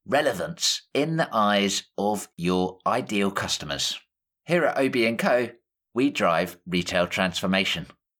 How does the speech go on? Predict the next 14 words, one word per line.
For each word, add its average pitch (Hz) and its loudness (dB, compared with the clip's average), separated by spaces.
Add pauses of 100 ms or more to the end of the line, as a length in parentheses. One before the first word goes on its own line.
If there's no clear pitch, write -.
(400)
Thank 233 -2
you 226 0
so - 2
much - 0
for - -8
tuning 131 0
in 120 2
today. 107 2
This 190 0
one 117 0
is 131 0
episode 80 0 (320)
two 240 -2
hundred 180 -2